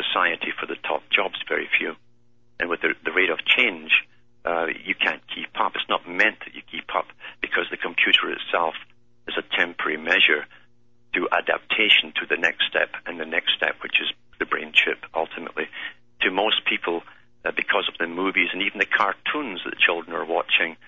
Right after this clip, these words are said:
it will seem like a natural progression. Never dawning, like Lenin said, there's a thousand directions society could go,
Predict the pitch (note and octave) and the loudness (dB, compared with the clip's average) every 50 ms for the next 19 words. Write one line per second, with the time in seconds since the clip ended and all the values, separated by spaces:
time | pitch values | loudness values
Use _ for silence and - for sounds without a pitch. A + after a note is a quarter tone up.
0 | - - - - - - F#2 E2+ D#2+ E2 - - G#2+ G2 F2 E2 D#2 - E2 E2+ | -20 -20 -20 -8 -2 -2 0 0 0 0 0 -2 -2 -2 -4 -4 -4 -4 -2 0
1 | E2 D#2+ - - - - D#2+ D#2 - - - D#2 - - F2+ F2+ F2+ - - E2 | -2 -2 4 4 4 4 4 -4 -6 -4 -6 -4 0 2 2 4 6 4 4 2
2 | D#2 - - - - - - - - D3+ C3 A2+ G2+ - G2+ F#2+ G#2 A2 F#2+ E2 | 0 -10 -20 -20 -20 -20 -4 -2 -2 2 2 0 2 4 2 2 4 2 0 -2
3 | D2 - - - - - - - - - - E2+ E2+ - - F#2 F2 D#2 D#2 - | -4 -8 -16 -20 -20 -20 -20 -20 -18 -2 0 0 0 2 2 0 0 0 -4 -6
4 | - - A#2 G#2 F2+ E2+ - - D#2 - - F#2 F#2+ F#2+ F2+ - E2 D#2+ D#2+ D#2 | 0 0 0 0 0 -2 -4 -4 -6 -2 -2 -2 0 0 0 -2 -2 -2 -4 0
5 | D#2 E2+ F2 - - - - D#2 - - - - - E2 E2 E2 - - - - | 2 2 2 2 0 -2 -4 -6 -12 -12 -10 -4 0 0 0 0 -2 -6 -10 -10
6 | - - - F#2 G#2+ A2 E2 | -10 -4 0 0 2 2 0